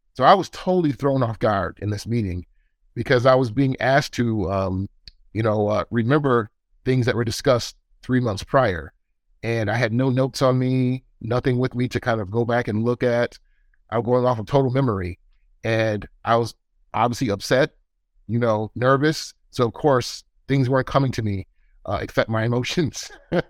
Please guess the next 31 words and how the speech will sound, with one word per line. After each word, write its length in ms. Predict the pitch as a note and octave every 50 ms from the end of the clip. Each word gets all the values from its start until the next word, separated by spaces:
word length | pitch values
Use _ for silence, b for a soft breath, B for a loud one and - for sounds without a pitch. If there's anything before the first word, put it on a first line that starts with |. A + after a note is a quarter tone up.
| - E3 - _ B B B B B B B B B B B
So, 400 | - - - C#3+ C#3 C#3+ C#3+ C#3
um, 420 | C3+ C3 B2 A#2 A2 G#2+ G#2 - _ _ _
so 160 | - - -
I 160 | - D3 F3 F3+
clearly 360 | - G3+ F#3+ F#3 D#3+ C#3 C#3+
asked, 340 | E3+ F3+ B2+ A2 - - -
you 80 | C3
know, 220 | B2+ A#2+ A#2+ A2+ -
"Why, 500 | - A2 A2+ C3 C3 D3+ D3+ D#3 D#3+ D#3
why 220 | - - A2+ A#2+ C#3
are 60 | D#3
we 100 | D3+ C#3
doing 240 | G2 B2+ C3+ C#3 A#2
it 80 | E2+ -
this 140 | A2 G#2 -
way? 280 | F#2 F2 E2 D#2+ - - _ _ _ _ _ -
You 80 | G#2
know, 360 | G#2 G#2+ G#2+ G#2 G#2+ G#2+ G2+ - -
um, 380 | G#2 G2 G2 G2 F#2+ F#2+ G2+ - _ _ _ _ -
why 300 | G2+ A#2+ A#2+ B2+ C#3 C#3
didn't 200 | C3+ C3 G2+ A#2+
you 60 | A#2+
give 180 | A2+ B2+ A#2+ B2
me 100 | B2 A#2
a 40 |
heads 240 | A2+ A#2 G2 G2 A2
up? 160 | B2 G#2+ -
I 100 | F2 G#2+
could 140 | - - G#2+
have 100 | G2+ F2
brought 280 | - A2+ - G2 -